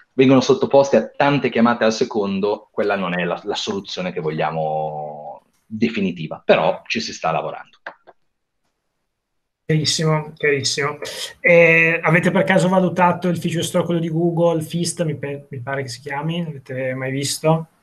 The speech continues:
Speaker 1: Sì, il, il punto è che fin dove è possibile, cioè nel senso non legarsi troppo alla, alla
Speaker 2: Al
Speaker 1: architettura
Speaker 2: provider.
Speaker 1: cloud del provider per noi è importante,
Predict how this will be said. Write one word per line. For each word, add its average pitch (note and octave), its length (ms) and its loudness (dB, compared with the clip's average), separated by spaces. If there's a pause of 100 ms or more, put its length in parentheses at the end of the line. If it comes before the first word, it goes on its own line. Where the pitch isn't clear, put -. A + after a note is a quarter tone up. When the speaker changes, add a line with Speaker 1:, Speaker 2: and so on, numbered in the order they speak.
(260)
Speaker 1:
Sì, E3+ 320 0
il, F#2+ 640 4
il A2 120 4
punto D#3+ 320 6
è B2 100 4
che G#2+ 440 0
fin G3+ 840 4
dove D3 180 6
è E3+ 60 2
possibile, G2 680 -2
cioè F#2 160 -8
nel F#2+ 140 -8
senso F#2+ 360 -6
non A2 300 -2
legarsi A#2+ 480 2
troppo A2 720 0
alla, E2+ 440 -4
alla F#2 120 -2
Speaker 2:
Al F#2+ 60 2
Speaker 1:
architettura B2+ 400 2
Speaker 2:
provider. A#2 340 -2
Speaker 1:
cloud B2+ 380 6
del A2+ 180 4
provider B2 560 4
per A2 140 -2
noi F#2 160 -2
è - 20 -2
importante, E2+ 560 -8